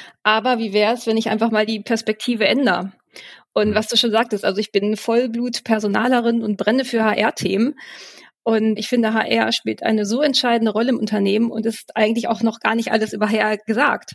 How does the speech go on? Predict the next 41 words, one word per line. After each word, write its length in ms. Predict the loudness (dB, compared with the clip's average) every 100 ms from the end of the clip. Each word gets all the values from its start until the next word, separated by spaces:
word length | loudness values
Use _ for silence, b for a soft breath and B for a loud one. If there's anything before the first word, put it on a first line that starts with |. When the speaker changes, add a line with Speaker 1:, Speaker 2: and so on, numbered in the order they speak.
| _
Speaker 1:
Und, 300 | 0 2 2
äh, 200 | 2 2
da 140 | 2
ich 80 | 2
mich 160 | 0 0
nach 180 | 0 0
wie 60 |
vor 220 | -2 -2
für 220 | 0 0 0
innovative 720 | 0 2 0 0 -2 0 0
und 200 | 0 0
kreative 480 | 0 0 0 -4
Personalarbeit 720 | -2 0 2 2 2 2 -2
be-, 140 | -6 -12 B B B B
begeistere 680 | -2 2 2 0 0 2 2 0 -8 _
und 320 | -2 0 0 -2
es 80 |
toll 180 | 0 0
finde, 240 | 2 0 2
Dinge 200 | 2 2
zu 100 | 0
hinterfragen 580 | 0 -2 0 2 0
und 140 | -2 -4
zu 80 | -6
optimieren, 640 | -2 0 2 4 2 0
Trends 260 | 2 2 2
aufzuspüren, 880 | -4 -4 -6 -2 0 2 2 0
darüber 280 | -2 -6 -6
sprechen 280 | -4 -4 0
wir 60 | 2
ja 140 | 2
heute, 240 | 2 0
Speaker 2:
Mhm. 40 | -4 -6 B B B
Speaker 1:
da 120 | 0
ist 120 | 2
mein 160 | 2 2
Wunsch 220 | 2 2
halt 200 | 2 2
entstanden, 800 | 0 0 2 2 2 2 2 2
ja, 120 | 2
meine 340 | 2 2 0